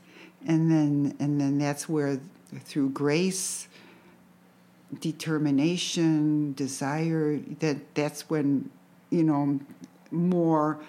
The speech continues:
cosmic, uh, experiences can happen. So that's what brings you back over and over. To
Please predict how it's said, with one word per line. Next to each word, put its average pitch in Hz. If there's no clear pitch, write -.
cosmic, 165
uh, 147
experiences 220
can 165
happen. 185
So 151
that's 180
what 170
brings 175
you 160
back 147
over 151
and 143
over. 135
To -